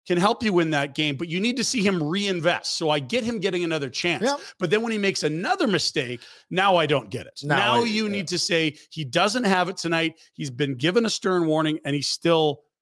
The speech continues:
Speaker 1: is, is one of your worst players
Speaker 2: And
Speaker 1: tonight."
Speaker 2: it sends a shitty message to the rest of the team that are watching going, uh, "He's supposed to be our, one of our heart and
Speaker 1: Our
Speaker 2: soul
Speaker 1: leaders.
Speaker 2: guys, kind of one of our leaders, and he's shitting the bed out there, and he's gonna keep playing him?" Oh, okay.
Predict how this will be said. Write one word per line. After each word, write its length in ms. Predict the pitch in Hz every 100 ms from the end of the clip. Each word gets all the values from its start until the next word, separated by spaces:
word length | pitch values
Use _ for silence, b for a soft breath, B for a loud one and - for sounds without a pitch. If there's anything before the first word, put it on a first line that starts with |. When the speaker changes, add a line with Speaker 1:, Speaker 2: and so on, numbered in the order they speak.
| _ -
Speaker 1:
is, 180 | 151 139
is 200 | 165 135
one 140 | 151
of 60 | 151
your 100 | 151
worst 300 | 139 151 -
players 320 | 147 123 104
Speaker 2:
And 80 | 180
Speaker 1:
tonight." 100 | 180
Speaker 2:
it 60 | 175
sends 320 | - 214 196
a 60 |
shitty 460 | 165 - - 220 214
message 460 | 175 170 - 139 -
to 60 |
the 80 | 127
rest 280 | 127 135 -
of 60 | 120
the 60 |
team 300 | - 190 170 123
that 60 |
are 140 | 117 113
watching 420 | 117 135 - 123
going, 380 | 117 120 117 107 - - -
uh, 440 | 120 113 110 107 107 87 - 101
"He's 180 | 127 139
supposed 320 | - 131 -
to 40 |
be 140 | 113 107
our, 180 | 98 90 -
one 140 | 101
of 80 | 92
our 100 | 90
heart 280 | 104 113 92
and 60 |
Speaker 1:
Our 40 | -
Speaker 2:
soul 220 | 117 120
Speaker 1:
leaders. 100 | 135 107 92
Speaker 2:
guys, 160 | 98 92
kind 160 | 117
of 60 | 107
one 100 | 107
of 100 | 104
our 140 | 101 95
leaders, 480 | 98 127 123 110 95
and 80 | 98
he's 200 | 113 101
shitting 640 | - - - - 147 131
the 80 | 110
bed 180 | 120 127
out 160 | 117 -
there, 280 | 117 104 101 b b b _
and 100 | 85
he's 120 | 78
gonna 160 | - 104
keep 180 | - -
playing 280 | - 76 127
him?" 140 | 165 139 -
Oh, 100 | 104 _ _ _ _ -
okay. 140 | 71